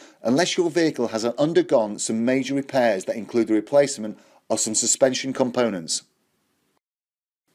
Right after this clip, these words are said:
As a matter of good practice, we do recommend that you periodically check the performance of your system by comparing the indicated weight by the system against a weighbridge reading when the vehicle is near to full.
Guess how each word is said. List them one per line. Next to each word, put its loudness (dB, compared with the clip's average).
As 4
a 4
matter 0
of -2
good 4
practice, 0
we -6
do 0
recommend 2
that -2
you -2
periodically 0
check 0
the -12
performance -2
of -14
your 0
system -2
by 6
comparing 0
the -2
indicated 0
weight 4
by 4
the 0
system -2
against -2
a 2
weighbridge 0
reading 0
when 0
the 2
vehicle 2
is -4
near 2
to -4
full. -2